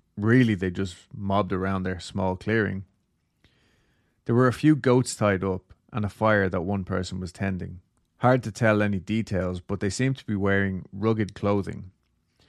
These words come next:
I would guess similar to Afghan traditional from how they moved,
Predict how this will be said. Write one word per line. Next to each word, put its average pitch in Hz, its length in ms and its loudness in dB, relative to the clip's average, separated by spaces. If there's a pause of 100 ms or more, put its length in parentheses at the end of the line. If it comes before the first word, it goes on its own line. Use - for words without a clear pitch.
(600)
I 117 100 4
would 131 120 4
guess 127 200 4
similar 131 380 2
to - 180 -4
Afghan 101 400 -2
traditional 95 640 -4
from 92 320 -6
how 90 160 -4
they 90 120 -4
moved, 98 440 -2